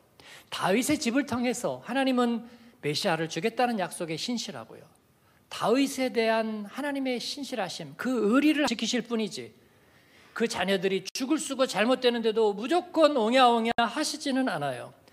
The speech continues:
다만 어떻게 하든지 하나님의 약속을 이루어 가실 뿐이에요. 신실하신 하나님, 그 하나님의 열심. 대신에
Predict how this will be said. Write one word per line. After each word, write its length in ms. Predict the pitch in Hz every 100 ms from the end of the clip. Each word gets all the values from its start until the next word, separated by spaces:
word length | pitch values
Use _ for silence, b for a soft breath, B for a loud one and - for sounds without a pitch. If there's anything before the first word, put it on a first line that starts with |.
| b -
다만 340 | 240 247 180 B B -
어떻게 600 | 190 - - - - 311
하든지 400 | 302 285 269 262
하나님의 400 | 247 247 240 202
약속을 680 | 165 - - 180 190 180 -
이루어 240 | 233 294
가실 320 | 247 214 254 -
뿐이에요. 420 | 247 196 113 - _ _ _ _
신실하신 760 | - - 320 - 240 220 233 202
하나님, 300 | 170 151 131 - _ _ _ _ _ _ _ _ _ _
그 140 | - 254
하나님의 560 | 208 294 285 277 233
열심. 500 | 175 208 202 - 139 - - _ _ _ _ _ b b b b b b b b b b _
대신에 760 | 214 220 262 247 254 240 -